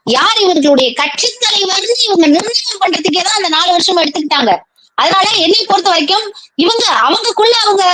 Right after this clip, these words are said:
இவரு ஓ பி எஸ் அவர்கள் வந்து தனியாக போகிறார், ஏன் இதை இவர் பேச மாட்டேங்கிறாருன்னா இவருக்குள்ள ஒரு பயம் இருக்கு.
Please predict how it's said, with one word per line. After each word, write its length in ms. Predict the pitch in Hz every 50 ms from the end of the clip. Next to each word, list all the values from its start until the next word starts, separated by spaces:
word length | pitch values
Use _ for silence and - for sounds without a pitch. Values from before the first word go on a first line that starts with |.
| 349
இவரு 260 | 339 339 339 381 392 370 320 285 311 294 277 269 254 240 226 220 214 208 214 214
ஓ 140 | 220 247 320 -
பி 120 | - 466
எஸ் 240 | 466 440 427 - - -
அவர்கள் 400 | - 302 320 330 320 294 302 302 294
வந்து 260 | 294 294 311 311 370 392 349
தனியாக 440 | - 320 320 349 403 392 370 370 392 -
போகிறார், 440 | - 330 339 311 311 330 330 320 254 226
ஏன் 200 | 247 294 359 403
இதை 140 | 403 349 330
இவர் 200 | 311 294 285 269 247
பேச 200 | 294 330 370 - 370
மாட்டேங்கிறாருன்னா 540 | 339 311 269 285 262 254 254 262 311 415 392
இவருக்குள்ள 320 | 370 359 - - 403 453
ஒரு 140 | 440 392 311
பயம் 320 | 254 285 302 370 403 - 311
இருக்கு. 220 | 254 - - 160